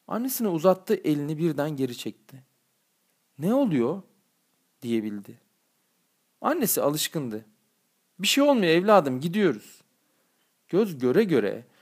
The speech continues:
hücresi bir bekleme odasına dönüşmüştü. Sıradan bir odaya, bir zamanlar temizliğini yaptığı karargah binası odalarından birine. Herhangi birine,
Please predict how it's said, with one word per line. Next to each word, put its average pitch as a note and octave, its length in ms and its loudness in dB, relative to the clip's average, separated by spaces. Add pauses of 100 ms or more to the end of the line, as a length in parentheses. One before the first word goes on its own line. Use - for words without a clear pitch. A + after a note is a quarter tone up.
(140)
hücresi F#3+ 420 0
bir G3 160 4
bekleme F3 380 4
odasına F3 420 4
dönüşmüştü. B2 680 -6 (420)
Sıradan G#3+ 520 8
bir G#3 80 2
odaya, D3+ 460 4 (320)
bir A#3+ 80 4
zamanlar G3+ 540 6
temizliğini G3+ 460 2
yaptığı A3+ 420 4
karargah F#3+ 580 4
binası F3 360 2
odalarından D3+ 640 0
birine. B2 380 -8 (560)
Herhangi A#3+ 560 4
birine, A2 340 -2